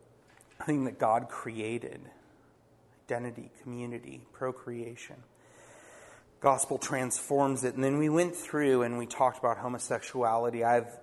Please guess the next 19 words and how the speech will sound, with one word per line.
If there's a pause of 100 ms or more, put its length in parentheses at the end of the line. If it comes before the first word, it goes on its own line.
(140)
the
blessing
of
serving
in
a
church
where
one
of
the
guys
in
my
church
was
a
R
A,